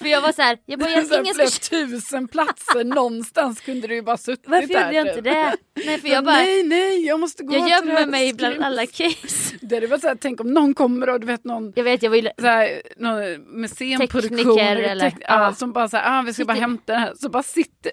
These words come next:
Speaker 2: "Hallå?"
Speaker 1: <laughs> Så sitter jag där, jag hittar en liten bänk så här.
Speaker 2: Ja.
Speaker 1: Men jag var ändå så här ängslig att det skulle komma någon, och, och till slut när det gått tillräckligt lång tid, alltså jag var nog där i två timmar.
Speaker 2: Ja.
Speaker 1: <laughs> Jag bara, "Vad gör, vad håller jag på med?" Kolla TikTok och bara, "Undrar om någon kommer höra av sig snart." <laughs> Så det var lite så här
Speaker 2: Men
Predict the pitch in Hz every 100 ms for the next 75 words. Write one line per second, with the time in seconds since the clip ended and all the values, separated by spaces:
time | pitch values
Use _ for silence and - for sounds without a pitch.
0 | - - 415 381 392 571 - - 605 381
1 | - 330 - 269 220 - - - 254 247
2 | 220 208 214 208 220 220 254 240 226 -
3 | - - 247 214 226 262 269 277 240 294
4 | - 247 247 196 196 - 220 - 254 226
5 | 262 269 220 208 226 - - 220 220 240
6 | 214 247 285 - 226 208 185 220 190 185
7 | 170 - 196 226 285 247 196 180 - 185
8 | 208 196 226 233 _ _ _ 202 180 165
9 | - - _ 330 294 320 311 311 269 277
10 | 302 285 285 269 269 269 330 247 233 _
11 | - - - - - 240 220 262 - -
12 | - 247 - 240 233 208 196 - _ _
13 | _ _ _ 269 277 339 330 262 254 240
14 | - 277 339 427 - - - 359 427 -
15 | 605 - 415 - - - 359 - - -
16 | 247 269 240 - 226 247